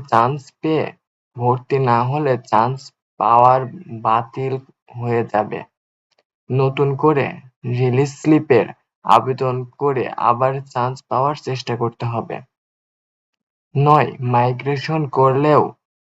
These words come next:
পনেরো জুলাইয়ের ভিতর ভর্তি হতে হবে, তবেই মাইগ্রেশন কাজ করবে।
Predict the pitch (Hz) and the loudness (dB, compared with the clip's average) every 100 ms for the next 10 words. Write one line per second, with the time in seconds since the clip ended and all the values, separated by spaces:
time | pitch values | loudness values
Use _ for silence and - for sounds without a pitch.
0 | _ _ 131 127 131 131 135 123 127 123 | _ _ -2 0 0 2 0 0 0 2
1 | 131 131 127 135 147 160 139 98 - _ | 2 0 -2 -4 0 2 2 2 -8 _
2 | _ _ - 120 123 127 - 139 127 113 | _ _ -14 -4 -4 -4 -4 -2 -2 -2
3 | 123 120 92 104 - 113 117 143 147 127 | -2 -2 -2 -4 2 4 4 0 -2 -2
4 | 120 123 127 143 131 - 110 - - 107 | -2 -4 -4 -6 -6 -4 -4 -6 -8 -8
5 | - | -8